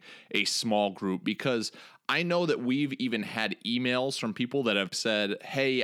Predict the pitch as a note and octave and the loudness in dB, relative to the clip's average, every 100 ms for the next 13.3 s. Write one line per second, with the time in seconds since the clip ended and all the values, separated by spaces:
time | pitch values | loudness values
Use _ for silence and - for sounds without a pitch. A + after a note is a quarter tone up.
0 | - A#2+ B2+ B2+ A#2+ A2+ - G#2+ G2+ B2 | 0 0 2 2 2 0 0 -2 0 0
1 | C#3+ C#3+ C3 C3+ C3 B2+ A#2+ G2 F#2 F#2+ | 2 0 0 2 2 2 2 0 0 -2
2 | A#2 B2 A#2 G#2+ G#2+ G2 - C3 C3+ - | -4 -2 -4 -2 -2 -2 0 0 0 0
3 | C3 B2+ A#2+ - - - - _ - A#2 | 0 0 -2 -8 -16 -20 -20 _ -16 -14
4 | G#2+ D#3 D#3 C3+ C#3+ C#3 - C#3+ D3+ D3+ | 0 2 2 0 -2 -2 0 0 0 0
5 | B2+ C#3 C3+ B2 G#2 F#2+ F#2 - - A2 | 0 0 2 2 2 0 -2 -6 -12 -4
6 | A#2 A#2 A2 B2 A2+ G2+ F#2+ F2+ E2+ A2 | 0 0 -2 -2 0 0 0 -2 0 0
7 | F#2 F2+ F2 F2 G2 G2 - A2+ A#2 B2+ | 0 -4 -6 -4 -2 -2 -4 -4 -2 -2
8 | A#2 B2 G#2+ A#2+ A2 - B2 A2 F#2+ F#2 | 0 -2 -2 -2 -2 -2 -2 -2 -2 0
9 | A2 G2+ F#2 - - - A#2 G#2 F2+ F#2 | 0 0 -2 -4 -12 -2 2 2 2 -2
10 | F2 F#2+ A#2+ C3 B2 A#2 G2+ G2 G#2 A2 | -2 0 2 2 0 0 2 2 2 2
11 | F2+ - - - - - D#3 C3+ F3+ F#3+ | 0 -6 -10 -20 -20 -4 0 2 2 2
12 | D3 C#3 B2 A2 G#2 - B2 B2 - C3+ | 0 2 2 0 -2 -2 0 2 0 0
13 | A#2+ A#2 A2+ | 2 2 2